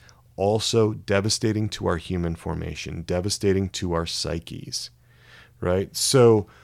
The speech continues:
I want you to really seriously examine your own human formation and to do your own human formation work, to build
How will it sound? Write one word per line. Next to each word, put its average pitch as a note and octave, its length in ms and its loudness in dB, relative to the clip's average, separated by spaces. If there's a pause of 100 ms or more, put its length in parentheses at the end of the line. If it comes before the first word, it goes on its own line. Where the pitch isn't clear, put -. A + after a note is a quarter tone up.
(320)
I A2+ 60 2
want A#2+ 400 4
you G3+ 80 -2
to D#3 160 -2
really G#2+ 640 0 (160)
seriously B2+ 960 0
examine F#2+ 580 -2
your F#2+ 220 2
own F#2 240 0
human F2 340 -4
formation F#2+ 720 0
and G2+ 240 0
to G#2 180 -2
do C3 680 4 (220)
your C#3 260 2
own G#2+ 320 4
human G#2 500 0
formation F2 760 -2
work, F2+ 380 -2
to - 120 -8
build A2+ 760 6